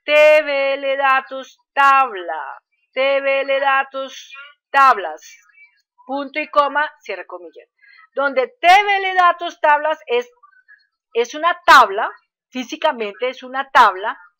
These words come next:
que va a conservar los nombres de las tablas y le va a agregar todos los alcances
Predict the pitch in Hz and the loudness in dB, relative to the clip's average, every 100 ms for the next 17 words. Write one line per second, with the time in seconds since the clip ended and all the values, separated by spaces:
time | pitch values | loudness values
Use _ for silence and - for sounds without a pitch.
0 | _ _ _ _ _ _ - 285 269 262 | _ _ _ _ _ _ -8 0 2 4
1 | 277 269 359 370 - 269 226 240 240 208 | 2 0 -8 -8 -6 -6 0 4 6 6
2 | 220 247 240 _ _ _ _ _ _ _ | 2 -8 _ _ _ _ _ _ _ _
3 | _ _ _ _ _ _ 196 190 208 240 | _ _ _ _ _ _ -16 -12 -6 -6
4 | 233 240 233 170 175 320 349 - 311 254 | -6 -10 -12 -10 0 0 0 0 0 0
5 | 214 214 226 _ _ _ _ _ _ _ | -2 -12 -14 _ _ _ _ _ _ _
6 | _ _ _ - 254 294 294 240 208 294 | _ _ _ -12 -8 -4 -4 -4 2 4
7 | 403 285 233 226 226 214 220 254 _ _ | 4 2 -2 -2 0 0 -2 -10 _ _
8 | _ _ _ _ _ _ _ - - 605 | _ _ _ _ _ _ _ -4 6 8
9 | 311 320 320 - 240 240 262 285 277 - | 8 4 -10 -14 -18 -8 -4 -4 -6 -20
10 | _ _ 220 214 - - 269 277 269 320 | _ _ -6 -6 -6 -2 -2 -2 -10 -16
11 | 302 _ | -16 _